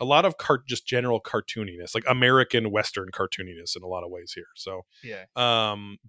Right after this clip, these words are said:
Speaker 1: but mixed with very good, like, lighting and shadowing and, you know, tone and all that kind of stuff. So, um, but yeah, so Judeau,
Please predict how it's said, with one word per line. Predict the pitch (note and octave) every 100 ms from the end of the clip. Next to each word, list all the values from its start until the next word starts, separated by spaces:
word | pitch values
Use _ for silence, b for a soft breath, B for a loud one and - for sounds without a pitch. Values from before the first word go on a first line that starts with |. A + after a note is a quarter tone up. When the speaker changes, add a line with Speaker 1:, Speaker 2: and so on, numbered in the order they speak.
| -
Speaker 1:
but | C#3+
mixed | C3+ D3+ -
with | C3
very | A#2+ A#2 B2
good, | A2 A#2 A#2
like, | A2 G2 G2+
lighting | G2+ G#2+ A#2 A2+
and | G2+
shadowing | - A2 G#2 G#2 G#2+ G#2 G#2
and, | F#2+ F#2 F#2+
you |
know, | F#2 F2 E2+
tone | - G#2+ F#2+
and |
all | F2+
that | - -
kind | F2+
of | -
stuff. | - - -
So, | F#2 F2 _ B B B - B2
um, | A#2 A2 G#2+ G#2 G#2 G2+ G2+ G2 F#2+ _ _ _
but | E3+
yeah, | C#3+
so | - D3 C#3
Judeau, | C3+ C#3+ C3+ E3 E3+ E3 D#3+ D#3